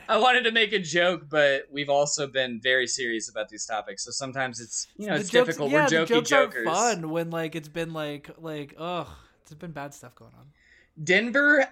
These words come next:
Speaker 1: at L A Chargers, Luke. A, it's L A Chargers. And B, why the fuck are you trotting out Denver at L A Chargers when you could have had Buffalo, Kansas City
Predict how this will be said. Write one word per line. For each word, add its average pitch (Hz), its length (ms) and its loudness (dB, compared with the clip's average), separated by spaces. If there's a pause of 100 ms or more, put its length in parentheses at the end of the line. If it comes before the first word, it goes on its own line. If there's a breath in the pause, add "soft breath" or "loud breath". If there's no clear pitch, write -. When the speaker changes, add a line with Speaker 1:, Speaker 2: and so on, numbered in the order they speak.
Speaker 1:
at 233 340 2 (180)
L 208 280 4
A 202 140 6
Chargers, 185 680 2
Luke. 139 320 0 (200)
A, 214 320 6 (120)
it's 185 180 0
L 165 160 4
A 151 120 4
Chargers. 120 640 -2
And 139 160 -8
B, 143 180 0
why 139 200 2
the 165 160 -6 (140)
fuck 156 340 4
are 151 100 -4
you 135 160 -6
trotting 151 480 0
out 131 300 0 (140)
Denver 147 420 0
at 143 280 0
L 143 140 0
A 135 100 0
Chargers 131 580 -4
when 135 120 -6
you 135 120 -6
could 151 200 -4
have 143 80 -8
had 131 280 0
Buffalo, 135 400 0
Kansas 131 420 -10
City 117 420 -10